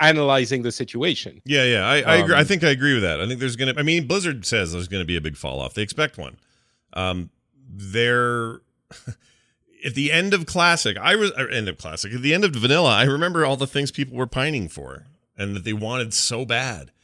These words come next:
Speaker 2: and they couldn't wait for flying, and they lost their minds when they heard about flying. Well, most of us these days are sort of annoyed with flying. You know, we kinda wish it wasn't there at all. But, you know, coulda, shoulda, woulda. And I think what's gonna happen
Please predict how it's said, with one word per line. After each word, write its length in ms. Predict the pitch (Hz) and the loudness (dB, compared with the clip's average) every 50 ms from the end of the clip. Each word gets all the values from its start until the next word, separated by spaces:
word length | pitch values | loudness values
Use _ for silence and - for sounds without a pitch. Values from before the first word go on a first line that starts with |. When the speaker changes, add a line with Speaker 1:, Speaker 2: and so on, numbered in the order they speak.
| _ _ _ | _ _ _
Speaker 2:
and 120 | - 123 127 | -8 -6 -4
they 60 | 127 | -4
couldn't 360 | - - - 160 156 160 143 | -4 -4 -4 -4 -2 -2 -2
wait 200 | 120 127 131 123 | -2 -2 -4 -4
for 120 | - - 123 | -6 -10 -10
flying, 500 | - - 120 117 123 127 120 107 85 80 | -8 -8 -6 -6 -4 -4 -4 -4 -4 -6
and 80 | 90 107 | -6 -8
they 40 | 117 | -8
lost 440 | 127 120 127 123 127 139 - - - | -6 -6 -8 -8 -8 -6 -8 -8 -8
their 120 | 135 131 | -8 -8
minds 560 | 135 135 131 131 139 143 147 139 123 107 92 | -8 -6 -4 -4 -2 0 0 0 0 0 -2
when 80 | 92 92 | -4 -4
they 80 | 90 87 | -6 -4
heard 140 | 87 87 85 | -4 -4 -4
about 240 | 78 78 71 - - | -4 -6 -8 -8 -10
flying. 360 | - 73 69 64 62 - - _ _ _ _ _ _ | -14 -16 -14 -14 -14 -16 -20 _ _ _ _ _ _
Well, 100 | - 190 | -8 -4
most 240 | 160 147 160 156 - | -2 -2 -2 -2 -2
of 80 | 117 98 | -4 -4
us 100 | 90 - | -4 -4
these 180 | - 90 85 80 | -6 -8 -8 -8
days 280 | - 82 87 92 92 | -8 -8 -6 -6 -6
are 80 | 95 87 | -8 -8
sort 180 | - - 95 | -10 -8 -8
of 80 | 95 95 | -6 -6
annoyed 300 | 98 104 120 143 123 82 | -4 -4 -2 -4 -4 -4
with 120 | 71 69 | -6 -12
flying. 380 | - - 58 53 - - - 85 | -14 -16 -20 -20 -20 -20 -20 -18
You 80 | - - | -14 -12
know, 80 | 82 | -10
we 80 | 82 85 | -10 -8
kinda 220 | - 95 87 85 | -6 -6 -6 -4
wish 220 | 82 85 82 - 85 | -4 -4 -6 -6 -6
it 20 | |
wasn't 220 | 82 82 78 85 82 | -8 -8 -6 -6 -8
there 140 | 82 82 85 | -8 -6 -6
at 60 | 101 | -6
all. 200 | 113 104 - - _ _ _ _ _ _ _ | -6 -6 -8 -8 _ _ _ _ _ _ _
But, 220 | - 120 123 - - _ | -4 -4 -4 -4 -6 _
you 100 | 156 165 | -2 0
know, 300 | 143 123 127 139 139 - _ _ _ _ _ _ _ _ _ _ _ 131 _ - | 0 0 0 -2 -4 -10 _ _ _ _ _ _ _ _ _ _ _ -20 _ -6
coulda, 200 | - 175 160 156 | -4 -2 -2 0
shoulda, 260 | - - 147 131 120 | 2 2 2 2 2
woulda. 360 | 113 110 107 98 87 73 69 - _ _ _ _ _ _ _ _ | 0 -2 -2 -2 -2 -4 -6 -12 _ _ _ _ _ _ _ _
And 100 | 120 123 | -2 -2
I 80 | 123 123 | 0 0
think 140 | 147 151 143 | 0 0 0
what's 160 | 151 143 - | -2 -2 -2
gonna 140 | 156 147 135 | 0 2 4
happen 460 | 127 127 127 123 - 123 120 117 110 | 4 4 4 2 0 -4 -6 -6 -8